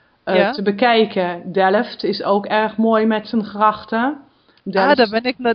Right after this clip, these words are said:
Speaker 2: daar ben ik helaas nog nooit geweest.
Speaker 1: Ja, Delft vind ik ook een mooi stadje.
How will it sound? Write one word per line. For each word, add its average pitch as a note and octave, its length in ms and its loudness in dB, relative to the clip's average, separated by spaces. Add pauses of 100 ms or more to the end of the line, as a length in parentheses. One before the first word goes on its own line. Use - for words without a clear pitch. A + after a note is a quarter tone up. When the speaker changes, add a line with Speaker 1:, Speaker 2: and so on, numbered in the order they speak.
Speaker 2:
daar A3+ 160 2
ben A#3+ 180 2
ik D4 120 -10
helaas B3 460 2
nog B3 160 -6
nooit A#3+ 260 -4
geweest. G#3 580 -4
Speaker 1:
Ja, G#3+ 260 2
Delft A3 400 0
vind G#3 160 -4
ik G3+ 160 -6
ook G3+ 220 -2
een A3+ 120 2
mooi A3 260 2
stadje. A#3+ 640 -2